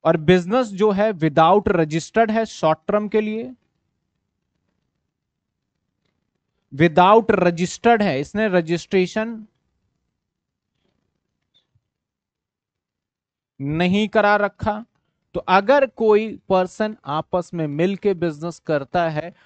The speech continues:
और उसने अपना रजिस्ट्रेशन नहीं करा रखा, तो ऐसे को हम बोलेंगे body of individual। आप ध्यान देना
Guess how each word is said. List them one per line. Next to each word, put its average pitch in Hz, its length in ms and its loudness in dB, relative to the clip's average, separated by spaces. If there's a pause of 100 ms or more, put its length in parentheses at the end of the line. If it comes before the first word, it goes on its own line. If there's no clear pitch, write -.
(140)
और 165 140 0
उसने 185 320 -6
अपना 170 300 -4
रजिस्ट्रेशन 151 760 -6
नहीं 143 300 -6
करा 165 240 -2
रखा, 180 440 -6 (280)
तो 165 80 -12 (100)
ऐसे 190 360 0
को 190 300 -8
हम 147 240 -6
बोलेंगे 135 640 -2 (420)
body 160 400 2
of 156 280 -2 (440)
individual। 123 720 -2 (100)
आप 139 140 0
ध्यान 147 380 -4
देना 202 340 0